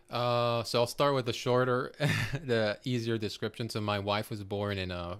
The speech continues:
Tampa, Florida. She was raised there, and, uh, we met here in Savannah. So she comes from, um, Italian-American family, and, uh, on her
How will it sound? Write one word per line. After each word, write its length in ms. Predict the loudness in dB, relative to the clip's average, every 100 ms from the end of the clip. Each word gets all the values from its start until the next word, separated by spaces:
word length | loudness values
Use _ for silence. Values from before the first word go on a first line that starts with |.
| -10
Tampa, 220 | -8 -8
Florida. 480 | -6 -6 -4 -4 -6 -8 -20 -20 -20 -12
She 640 | -6 -4 -4 -4 -6 -6 -8
was 220 | -10 -8
raised 440 | -4 -2 -2 -4
there, 540 | -4 -2 0 0 -2 -8 -20 -20 -20 _ _ -8
and, 440 | -4 -2 -2 -2
uh, 140 | -4 -2
we 120 | -4
met 180 | -4 -4
here 260 | -4 -6 -6
in 80 |
Savannah. 520 | -8 -8 -6 -8 -8 -16 _ _ _
So 380 | -10 -4 -4 -4
she 140 | -6 -10
comes 200 | -8 -6
from, 200 | -4 -2
um, 320 | -2 -4 -6 -12 -20
Italian-American 720 | -4 -2 0 -2 -4 -6 -8
family, 500 | -8 -6 -4 -4 -6 -8 _ -20 _ -20 -20 -20 -18 -10
and, 420 | -6 -6 -6 -6
uh, 360 | -6 -6 -6 -8
on 100 | -8
her 360 | -6 -6 -8